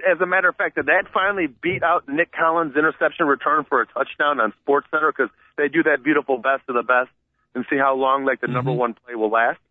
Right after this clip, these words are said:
Speaker 1: I, I hope it did, but I don't think it did with America's, uh, infatuation with American football, which I'm not complaining about. It's my favorite sport. Human beings running into,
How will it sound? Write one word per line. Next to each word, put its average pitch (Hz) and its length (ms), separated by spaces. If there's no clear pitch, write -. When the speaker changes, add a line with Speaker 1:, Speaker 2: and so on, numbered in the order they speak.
Speaker 1:
I, 170 260
I 175 60
hope 202 240
it 165 120
did, 160 280
but 139 100
I 135 100
don't 160 160
think 156 200
it 135 120
did 139 220
with 131 160
America's, 127 640
uh, 120 220
infatuation 131 720
with 120 140
American 120 340
football, 147 400
which 170 180
I'm 147 80
not 127 140
complaining 160 400
about. 131 300
It's - 160
my 127 140
favorite - 360
sport. 139 320
Human 127 220
beings 127 300
running 123 260
into, 120 260